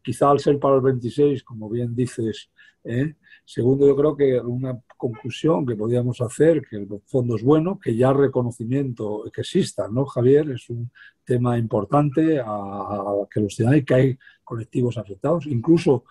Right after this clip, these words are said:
tan focalizado como está en el mundo del E T S de la edificación y del E T S del transporte ca-, por carretera. Luego está la, la definición de vulnerable a nivel general, ¿no?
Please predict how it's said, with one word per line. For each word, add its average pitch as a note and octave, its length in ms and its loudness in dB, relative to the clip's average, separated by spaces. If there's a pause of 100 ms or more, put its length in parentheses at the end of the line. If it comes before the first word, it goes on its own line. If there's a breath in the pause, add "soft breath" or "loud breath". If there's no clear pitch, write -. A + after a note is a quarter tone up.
(120)
tan C#3 180 -4
focalizado B2+ 640 2
como A#2+ 160 -2
está C#3 160 -8
en C3 120 -2
el A#2 80 -4
mundo C3 340 0
del A2 180 0
E C3+ 100 4
T C#3 260 4
S C3+ 220 -4
de C3 160 0
la C3 120 -4
edificación C3 800 -2
y C3 80 0
del A#2+ 180 -2
E B2+ 80 0
T B2+ 220 0
S C3+ 360 -6 (360 soft breath)
del B2 1200 2
transporte A2+ 560 -6
ca-, G#2+ 280 -4
por G#2+ 140 -8
carretera. B2 500 -2 (340 loud breath)
Luego D3 280 4
está D#3 260 4
la, B2+ 320 2
la A#2+ 380 -14
definición A#2+ 720 -4
de E3 80 4
vulnerable C#3 600 2
a C#3+ 40 0
nivel B2 260 0
general, B2 520 -2
¿no? B2+ 220 -12